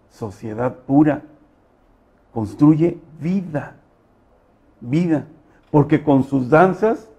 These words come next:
ella hace horizontalidad y plantea en su discurso corporal varias cosas que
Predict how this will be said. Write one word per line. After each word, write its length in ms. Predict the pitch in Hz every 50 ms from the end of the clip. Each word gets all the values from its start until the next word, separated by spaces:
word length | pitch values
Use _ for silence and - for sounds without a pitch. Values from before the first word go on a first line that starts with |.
| _ _ _ _ _ _ _ -
ella 340 | 156 160 165 165 180 170 170
hace 240 | 147 151 156 156 170
horizontalidad 960 | 160 156 147 127 139 127 123 123 117 - 120 120 120 117 117 135 143 151 170 175 - - _ _ _ _ _ _ _ _ _ _ _ _
y 140 | - 190 180
plantea 840 | 147 - - 165 156 151 151 151 151 185 208 226 233 226 226 - -
en 180 | 147 143 143 131
su 180 | 135 147 147
discurso 1040 | 143 147 135 123 - - 175 185 208 214 196 - - 185 165 143 131 - - - - _ -
corporal 760 | - 143 139 139 139 - 135 127 139 170 208 233 311 - - - _ _ _ _ _ _ _
varias 380 | - 143 170 185 190 185 170 -
cosas 400 | - 190 196 196 294 311 285 - - - - _ _ _ _ -
que 380 | 156 156 185 185 - - -